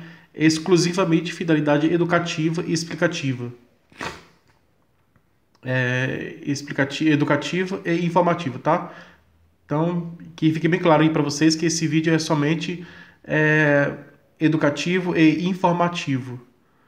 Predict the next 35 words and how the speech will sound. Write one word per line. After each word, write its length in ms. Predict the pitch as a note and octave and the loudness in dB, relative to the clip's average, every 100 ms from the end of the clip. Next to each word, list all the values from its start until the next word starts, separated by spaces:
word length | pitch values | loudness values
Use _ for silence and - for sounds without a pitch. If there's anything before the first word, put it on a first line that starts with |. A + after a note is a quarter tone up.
| _ _ _ _ - | _ _ _ _ -6
tá? 220 | C3 C3 | -4 -2
Sobre 340 | - C#3+ C#3+ | -2 2 2
a 80 | C#3+ | 2
pandemia. 640 | C#3+ C#3+ D3 B2+ A#2+ A#2 - _ _ _ _ _ _ _ - | 0 -2 -2 -2 -6 -8 -16 _ _ _ _ _ _ _ -12
Então, 580 | C#3 E3 D#3 E3 E3 - - _ - | -6 -2 0 -2 -4 -14 -20 _ -8
é, 220 | C#3+ C#3+ | -2 -2
se 120 | C#3+ | -2
inscreva 260 | E3+ - G3 | -2 0 0
no 60 | |
meu 80 | F#3 | 0
canal, 400 | E3 C#3 D3 F3+ | 0 2 4 2
compartilhe 640 | F3+ D3+ C#3+ C#3+ D#3+ D#3+ E3+ | 0 0 0 0 -2 0 2
e 40 | |
deixe 200 | D#3 D#3+ | 4 4
a 40 | E3+ | 2
opinião 220 | F3 D#3+ | 0 0
de 80 | D3+ | 0
vocês, 460 | E3 E3 C3+ C3 | -2 -2 -2 -2
tá? 140 | - C#3+ | -2 -2
Se 120 | G3 | 0
vocês 280 | G3+ G#3+ - | 0 0 0
tiverem 260 | F3+ F3 | 2 4
alguma 220 | E3 E3 | 4 4
dúvida 320 | C#3 E3+ G3 D#3 | 4 4 2 -2
sobre 200 | D#3 D3+ | -4 -2
pandemia, 640 | D#3+ D3 C3 E3 E3+ - - - | 0 0 0 0 -2 -4 -12 -6
"Ah, 140 | D#3+ F#3 | 2 2
eu 100 | F#3+ | 4
não 120 | G3 | 2
entendi 400 | G#3 G#3+ D#3 E3+ | 0 -2 0 -2
o 40 | |
que 60 | F3 | -2
é 40 | |
pandemia", 840 | - E3+ D#3 C#3+ C#3+ E3 F3 E3+ E3+ - - | 0 2 2 0 0 0 2 0 -2 -14 -12
é, 420 | C3+ C#3+ D3 D3 | 0 4 4 0